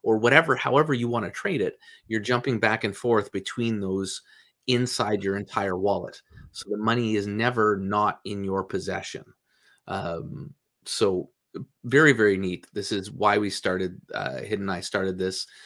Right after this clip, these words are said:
Uh, at the same token, we like to digress over other subjects 'cause we're open to everything. And usually I don't control it all. Usually Hidden does talk more,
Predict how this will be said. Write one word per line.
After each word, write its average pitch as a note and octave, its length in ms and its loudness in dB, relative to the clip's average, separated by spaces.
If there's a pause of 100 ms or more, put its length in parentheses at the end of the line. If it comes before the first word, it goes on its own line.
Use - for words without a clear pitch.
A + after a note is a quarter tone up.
(200)
Uh, - 60 -4
at E2 100 -6
the - 40 -4
same G#2+ 220 0
token, G2 320 -2
we F#2+ 80 0
like F#2+ 240 0
to G2 80 -2
digress F#2 460 -4
over F#2+ 280 -4
other F2 160 -6
subjects B2+ 540 -2
'cause - 360 -14
we're E2 260 -6 (100)
open G2 240 -6
to F#2+ 60 -2
everything. F#2+ 360 -2 (360)
And F#2 160 -6
usually G#2 260 0
I F#2 60 0
don't F#2+ 120 -4
control A2 380 0
it A2 60 2
all. A2 180 2
Usually F2 300 -6
Hidden F#2+ 300 -4
does E2+ 280 -6 (480)
talk - 260 -12
more, G#2 300 -6